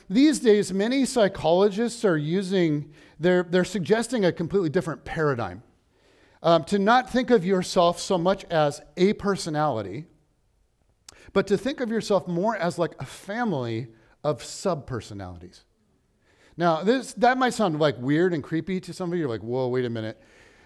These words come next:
You, you feel like I'm describing Gollum from Lord of the Rings. Like, you know what I'm saying? Like, "Master likes us." You know, like, well, it feels like schizo or something. So let me explain. Uh, Christian psychologist David Benner describes it like this. He says,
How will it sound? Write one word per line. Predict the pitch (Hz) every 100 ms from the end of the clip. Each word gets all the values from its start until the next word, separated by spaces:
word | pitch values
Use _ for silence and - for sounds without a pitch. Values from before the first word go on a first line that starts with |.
| -
You, | 156 170
you | 160 214 170
feel | 165 208
like | 185 180
I'm | 160
describing | 156 - 180 175 143 117
Gollum | 156 156 135 110
from | 127 120
Lord | 120 135
of | 120
the | 117
Rings. | 120 113 104 -
Like, | 110 - - - -
you | 156
know | 196
what |
I'm | 208
saying? | - 196 208
Like, | 165 -
"Master | 92 117 160 - 113
likes | 95 101 214 -
us." | 104 101 - - - - - - -
You | 156
know, | 151
like, | 160 165
well, | 196 180 190
it | 185 185 -
feels | 247 202
like | 180
schizo | - - 220 262 196 147
or | 139
something. | 151 131
So | 220
let |
me | 247
explain. | 220 - 165 113 - - - -
Uh, | 175 175
Christian | - - 277 - 285
psychologist | - 196 190 190 170 156
David | 170 165 143
Benner | 156 156
describes | 147 135 151 123
it | 123
like | 117 107
this. | 117 147
He |
says, | 135 170 165 -